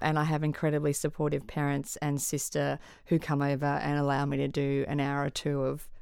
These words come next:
work when, when I ne-, when I need to, like, urgently do something and you need someone to hold the baby because the baby just wants to be held 'cause he's only five weeks old. <laughs> And you're cross-eyed and you've had three coffees, but that's all right.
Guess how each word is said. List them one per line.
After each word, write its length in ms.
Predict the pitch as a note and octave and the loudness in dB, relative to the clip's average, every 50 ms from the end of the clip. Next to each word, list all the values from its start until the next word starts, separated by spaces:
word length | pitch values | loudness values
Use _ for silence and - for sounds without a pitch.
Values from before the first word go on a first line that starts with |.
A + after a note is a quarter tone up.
| - - - | -14 -2 6
work 440 | D#3+ D#3 D3 D3 D3 - - - - - - - - - D#3+ - | 8 8 8 8 4 2 -2 -10 -16 -16 -20 -16 -12 -12 -8 -2
when, 200 | E3 E3 - - | -2 -2 0 2
when 180 | D#3+ D#3 D3+ | 2 2 2
I 80 | D3 D3 | 2 2
ne-, 140 | C#3+ C#3+ D3 - - | 0 0 -2 -4 -6
when 200 | - - D#3 D3+ | -6 -2 0 0
I 60 | C#3+ | 2
need 240 | C#3+ C#3+ C#3 C#3 C3+ - | 2 2 2 2 0 2
to, 340 | - D3+ C#3+ C#3+ C#3 C#3 C#3 - | 4 4 6 6 6 2 0 0
like, 160 | C3+ C3+ - | -2 0 2
urgently 420 | - C#3+ C#3 C3+ - C#3 - C#3+ C#3+ | 2 2 2 2 0 -2 -2 -2 2
do 160 | - C#3+ D#3+ | 4 4 6
something 500 | E3 F#3 G3+ - G2+ D#3+ D#3+ D#3+ F3+ A#3 - - - - - | 6 6 4 4 4 2 2 4 2 0 0 -2 -10 -6 0
and 360 | - D#3+ D#3+ D#3 D#3 - - D#3+ | 0 2 4 4 2 2 0 -2
you 80 | D3+ | -2
need 200 | D3 C#3+ D3+ D#3 | 0 0 0 0
someone 300 | - D3+ C#3+ C#3+ C#3+ D3 | 0 0 0 2 0 0
to 60 | D3+ | 0
hold 240 | D#3 D3+ D#3 - D#3 | 0 0 0 0 0
the 80 | - D3+ | -2 0
baby 380 | - - D3+ D3 D3+ D3+ D3 D#3 | 2 2 2 2 0 0 -2 -2
because 280 | E3+ E3+ - E3 E3+ | -4 -4 -2 -4 -2
the 80 | E3+ D#3+ | -2 -2
baby 280 | D#3+ - D3+ E3+ F3 F3+ | 0 2 2 2 2 0
just 180 | G3 - - | -4 -4 -2
wants 220 | A3 A3 A3+ - - | -2 -2 -2 -2 -4
to 80 | B3+ | -2
be 120 | B3 C4+ C4 | 0 2 4
held 300 | C4+ C#4+ D4 D#4 D4 - | 6 8 8 6 6 4
'cause 160 | E4 D#4+ D4 | 2 2 2
he's 160 | C#4+ D4 D4 | 2 0 2
only 240 | E4+ E4+ F4 F4+ E4 | 4 4 4 4 4
five 300 | - E4 E4 F4 F4 F4 | 4 6 8 8 6 6
weeks 260 | F4+ F4+ F4 - - | 6 4 4 6 8
old. 320 | G4 G4+ G#4+ G#4+ A4+ A4+ A4 A4+ E4+ - | 10 12 12 12 12 10 10 6 8 12
<laughs> 120 | E4 C#4+ - - - A#4 - - - - | 12 10 10 8 0 0 0 0 -2 0
And 260 | - G#3+ G#3 G#3 G#3 G#3 | 4 4 4 6 6 4
you're 180 | G#3+ G#3+ A3 - | 4 4 4 2
cross-eyed 560 | - C4+ C4 B3 - C4 A#3+ A#3+ B3 A#3+ B3 | 4 4 4 6 8 8 10 10 10 8 8
and 140 | B3+ A#3 A#3+ | 6 2 2
you've 120 | B3 B3 | 2 4
had 180 | B3 A3+ G#3+ - | 2 2 2 4
three 180 | - - A3 | 4 4 4
coffees, 420 | G#3+ G#3+ G#3 G3+ - G#2+ G#2+ G#2+ - | 6 4 2 2 4 0 0 2 2
but 140 | G#2+ G#2 G2 | 0 2 4
that's 200 | G2+ G#2 - - | 4 2 4 4
all 100 | G#2+ G#2+ | 2 4
right. 240 | G2+ G2+ - D4 - | 4 4 4 2 -2